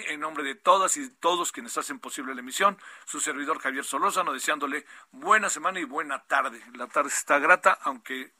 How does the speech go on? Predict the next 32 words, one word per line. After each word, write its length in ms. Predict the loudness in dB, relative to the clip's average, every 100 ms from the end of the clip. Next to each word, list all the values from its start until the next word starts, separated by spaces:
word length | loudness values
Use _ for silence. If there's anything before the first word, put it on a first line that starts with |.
| -14
se 300 | -8 -2 0
ve 240 | 2 0
medio 380 | 0 -2 -4 -6
contaminada 880 | -8 -12 -6 -6 -4 -2 -2 -4 -10 -20 -20 -12 -2
para 180 | 0 0
ver 240 | -2 -6
la 240 | -2 -2
natota, 840 | 0 0 0 4 6 6 6 4 0
se 220 | -14 -10 -8
le 160 | -6
ve 100 | -4
a 60 | -4
la 140 | -4
Ciudad 280 | -6 -6 -6
de 120 | -6
México. 480 | -10 -12 -12 -14 -14 -16 -18 -2
Bueno, 240 | 2 4 6
mire, 360 | 6 6 4 _ -20 -10 -10 8
vamos 420 | 8 10 6 8
a, 160 | 10
a, 580 | 10 8 8 10 8 6 _
a 160 | 4 4
empe-, 320 | 2 -2 2
hay, 180 | 6 8 8
hay 140 | 6
do-, 160 | 6 6
hay 380 | 6 4 0 -8 4
tres 300 | 4 6 4
asuntos 500 | 2 -2 -10 -8 -6
en 100 | -2
la 40 |
agenda, 340 | -4 -6 -14